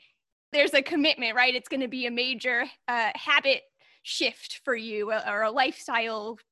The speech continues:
switch that you have to make. Or even, like, I was thinking about, man, I, I need to stop using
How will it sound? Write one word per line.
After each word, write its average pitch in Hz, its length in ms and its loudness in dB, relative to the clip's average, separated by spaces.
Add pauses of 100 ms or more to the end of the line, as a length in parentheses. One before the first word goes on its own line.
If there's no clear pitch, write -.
(180)
switch - 680 -6
that 247 120 -6
you 240 160 -8
have 233 280 -4
to 254 100 -12
make. 226 360 -4 (300)
Or 254 200 -2
even, 262 560 0 (500)
like, 254 260 2
I 247 160 2
was 262 140 -6
thinking 254 340 -4
about, 233 320 2
man, 277 220 0
I, 233 340 2
I 214 360 -8 (440)
need 277 260 -2
to 233 80 0
stop 262 360 -2
using 226 580 -6